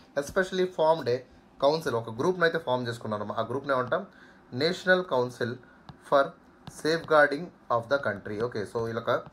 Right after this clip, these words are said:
సమితిని అయితే ఏర్పరచుకున్నారు. So that is, that name means National Council for Safeguarding the Country. Okay,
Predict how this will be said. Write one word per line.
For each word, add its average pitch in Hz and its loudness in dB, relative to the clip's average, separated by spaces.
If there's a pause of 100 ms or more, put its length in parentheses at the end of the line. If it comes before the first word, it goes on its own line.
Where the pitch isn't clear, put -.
(240)
సమితిని 156 0
అయితే 160 2
ఏర్పరచుకున్నారు. 135 -2 (360)
So - -8
that 120 0
is, 160 -6
that 151 0
name 170 0
means 131 -4 (440)
National 180 0
Council 127 0
for 156 0 (100)
Safeguarding 113 0
the 185 2 (420)
Country. 104 -6 (140)
Okay, 107 -6